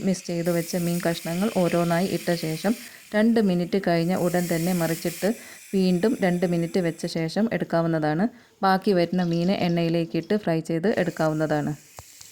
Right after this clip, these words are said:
ഫിഷ് മോളി ഉണ്ടാക്കാൻ എടുത്ത പാനിലേക്ക് മൂന്ന് ടേബിൾ സ്പൂൺ വെളിച്ചെണ്ണ ഒഴിച്ച് ചൂടായി വരുമ്പോൾ ലോ ഫ്ലെയിമിൽ വെച്ച് ആറ് ഏലക്ക, എട്ട് ഗ്രാമ്പു, മൂന്ന്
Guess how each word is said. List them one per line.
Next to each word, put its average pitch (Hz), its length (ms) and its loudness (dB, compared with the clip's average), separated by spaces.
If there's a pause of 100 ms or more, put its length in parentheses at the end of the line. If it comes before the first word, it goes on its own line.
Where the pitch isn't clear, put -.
(340)
ഫിഷ് 202 220 0
മോളി 202 260 6
ഉണ്ടാക്കാൻ 185 400 4
എടുത്ത 165 260 0
പാനിലേക്ക് 170 540 2
മൂന്ന് 180 260 4
ടേബിൾ 180 300 2
സ്പൂൺ 185 240 0
വെളിച്ചെണ്ണ 170 380 2
ഒഴിച്ച് 165 280 0
ചൂടായി 170 340 2
വരുമ്പോൾ 165 400 2
ലോ 170 80 4 (120)
ഫ്ലെയിമിൽ 165 380 2
വെച്ച് 160 220 0 (440)
ആറ് 185 240 6
ഏലക്ക, 175 360 2 (160)
എട്ട് 170 240 -2
ഗ്രാമ്പു, 165 360 2 (100)
മൂന്ന് 165 220 2